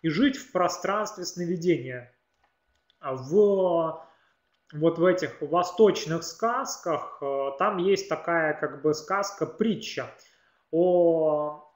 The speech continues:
м, как бы одном человеке, который, а, то есть он, э, был как бы некий бедный человек, он прибежал к какому-то магу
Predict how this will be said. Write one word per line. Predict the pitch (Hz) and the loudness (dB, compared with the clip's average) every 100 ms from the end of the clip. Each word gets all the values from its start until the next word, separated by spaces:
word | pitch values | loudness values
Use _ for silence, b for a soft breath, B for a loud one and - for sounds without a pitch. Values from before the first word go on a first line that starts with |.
| _ | _
м, | 143 143 | _ -20
как | - 139 139 | -12 -6 0
бы | 156 | 2
одном | 160 190 170 | 2 0 -2
человеке, | - 175 196 254 294 - | -2 0 2 2 -2 -4
который, | 185 156 151 202 214 190 180 B B B B _ | -4 -2 -2 0 2 2 2 B B B B _
а, | 151 143 143 143 143 143 | -4 -2 0 -2 -4 -6
то | 143 160 | -4 -4
есть | 151 | 0
он, | 180 151 | 0 -2
э, | 190 175 147 | -6 -4 -4
был | 147 190 175 | 2 4 4
как | 151 143 | 0 -2
бы | 160 | -2
некий | 160 156 | -2 -4
бедный | 143 160 139 147 | 0 0 0 -4
человек, | - 202 269 302 247 | -6 -2 2 0 0
он | 175 | -6
прибежал | - 170 160 165 160 143 - | -2 0 0 2 2 0 -6
к | |
какому-то | 147 - 147 143 - | -6 -2 -2 -2 -4
магу | 156 156 131 151 262 | -2 -2 -2 -2 -2